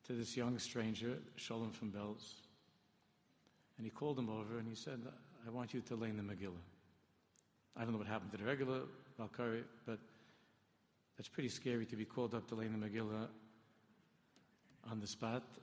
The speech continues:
and also by the Chayzer from Lublin." And the Sar Shalom lay in the Megillah. Nobody knew who he was. Obviously, he was somebody who caught the eye of the Chayzer.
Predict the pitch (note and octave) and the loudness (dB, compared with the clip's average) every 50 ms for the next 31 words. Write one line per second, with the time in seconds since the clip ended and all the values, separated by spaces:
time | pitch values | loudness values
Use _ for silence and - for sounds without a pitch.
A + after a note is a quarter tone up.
0 | - G#2+ G#2 G#2 G#2+ A2+ A2 A2 - A#2 G#2+ G#2+ G#2+ G#2 G2 G2 - - - - | -8 -4 -4 -2 -2 -2 -2 -2 -2 -2 -2 -2 -2 -2 -4 -6 -12 -18 -20 -20
1 | - - - - B2+ A#2+ G#2 G#2+ G#2 - A2+ G#2 G2+ F#2+ A2+ C3+ C3 C3 B2 - | -18 -14 -4 0 2 2 2 2 -2 -2 -2 -4 -2 0 0 2 2 0 -2 -4
2 | - - - - - - - - - - - _ _ _ _ _ - - _ _ | -8 -16 -18 -20 -20 -20 -20 -20 -20 -20 -20 _ _ _ _ _ -20 -20 _ _
3 | _ _ _ _ - - - _ _ - - A2+ A2 - - C#3+ B2+ - - D#3 | _ _ _ _ -20 -20 -20 _ _ -4 -4 -2 -2 2 2 2 2 4 4 4
4 | C#3 C3+ C3+ B2+ B2+ C#3 E3+ G#3 - - - - - - - - - - - - | 6 6 6 6 4 4 2 -2 -8 -12 -16 -18 -18 -20 -20 -20 -20 -20 -20 -20
5 | - - - - - - - - A2+ A#2+ B2 B2 A#2 A2+ G#2 G2 G#2 G2 G2+ A2 | -20 -20 -20 -20 -20 -20 -6 0 2 4 4 4 4 2 2 0 0 -2 -4 -4
6 | A2+ - - - - B2+ C#3 C#3 C3 A#2 A#2 A#2 A2 G#2+ G2+ G2 G2 G#2+ A2 - | -8 -10 -14 -2 0 0 2 2 2 2 2 2 2 0 0 -2 -2 -4 -4 -6
7 | - - - - - - - - - - - - - - - - _ _ - - | -10 -12 -14 -18 -20 -20 -20 -20 -20 -20 -20 -20 -20 -20 -20 -20 _ _ -20 -20
8 | _ _ _ _ _ _ _ - - _ _ - A2+ A2+ A#2 B2 B2 - - - | _ _ _ _ _ _ _ -20 -20 _ _ -4 0 2 4 4 4 2 2 0
9 | C3 A2 G#2+ G#2 G#2 - - - A2+ A2+ A2 G#2 G#2+ G#2+ A2 A2+ A2+ A#2 - - | 0 0 0 0 0 0 0 0 0 0 -2 -2 -2 -2 -2 -2 -4 -4 -10 -16
10 | - - - - - - - - - _ _ _ _ _ _ _ _ _ _ _ | -20 -20 -20 -20 -20 -20 -20 -20 -20 _ _ _ _ _ _ _ _ _ _ _
11 | - _ _ _ _ _ _ _ _ _ _ _ _ _ _ _ - _ _ _ | -20 _ _ _ _ _ _ _ _ _ _ _ _ _ _ _ -20 _ _ _
12 | _ _ _ - - A2 - - C3+ A#2+ - - C3 A#2+ A#2 A2+ A2 A2 G#2 G2 | _ _ _ -8 -8 -8 -2 0 0 0 2 0 -2 0 0 0 0 0 -2 -2
13 | F#2+ G2+ - A2+ G#2+ G2+ F#2 F2+ | -4 -6 -4 -2 -2 -2 -4 -6